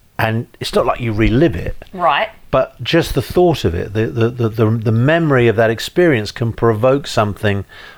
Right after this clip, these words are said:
Speaker 1: that can take you to where you need to be in that scene. I mean, I look, I, when I, the, the two times that I did a long running, actually not long running, um, did a series,
Speaker 2: Mm-hmm.
Speaker 1: uh, both of them were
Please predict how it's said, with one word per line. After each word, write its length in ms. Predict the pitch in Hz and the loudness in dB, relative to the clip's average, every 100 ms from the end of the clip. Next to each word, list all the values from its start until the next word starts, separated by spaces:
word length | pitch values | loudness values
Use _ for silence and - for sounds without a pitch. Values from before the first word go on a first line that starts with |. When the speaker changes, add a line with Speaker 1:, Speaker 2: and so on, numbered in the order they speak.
| - | -4
Speaker 1:
that 240 | 104 104 - | 0 0 0
can 280 | 107 101 92 | -2 0 -2
take 440 | - 110 107 - | -2 0 -2 -2
you 140 | 104 | -2
to 180 | 98 104 | 0 0
where 120 | 98 | 2
you 140 | 95 92 | 2 2
need 220 | 92 92 | 0 -2
to 100 | 92 | -4
be 280 | 85 92 92 | 0 2 2
in 100 | 87 | 2
that 220 | 87 - | -2 -4
scene. 240 | - 120 - - - | -4 -4 -4 -10 -4
I 80 | 135 | -2
mean, 140 | 131 - - | -2 -4 -2
I 200 | 135 151 | 0 2
look, 200 | 156 147 - | 2 2 0
I, 160 | 131 | -2
when 260 | 135 131 127 | 0 0 2
I, 160 | 147 - | 0 -2
the, 140 | 131 123 - - | -6 -4 0 0
the 160 | 135 117 | 0 -4
two 320 | - - 180 | -2 0 0
times 520 | - 156 143 127 104 | 0 0 2 2 0
that 120 | 107 | 0
I 220 | 107 107 107 | 2 2 0
did 460 | 117 107 101 - - - | 0 0 0 -4 -12 -2
a 80 | 107 | 0
long 320 | 107 110 107 | 2 2 2
running, 440 | 104 101 98 95 90 - | 2 2 0 -4 -6 -8
actually 180 | - 92 | -6 -6
not 100 | 101 | -6
long 200 | 87 80 | -6 -6
running, 260 | 82 82 82 - - | -6 -6 -8 -12 -8
um, 220 | 101 95 - - - - | -6 -6 -10 -20 -20 -6
did 80 | 101 | -4
a 40 | |
series, 640 | - - 139 98 82 85 214 | -2 0 2 0 -4 -10 -8
Speaker 2:
Mm-hmm. 420 | 226 220 220 269 - - - _ - | -8 -8 -10 -14 -20 -20 -20 _ -4
Speaker 1:
uh, 480 | 113 101 98 101 - _ _ _ - 147 | 0 2 2 0 -4 _ _ _ -20 -2
both 260 | 127 135 131 | 0 0 0
of 120 | 110 | -2
them 200 | 110 107 | -2 0
were 420 | 101 98 98 98 | 2 4 4 2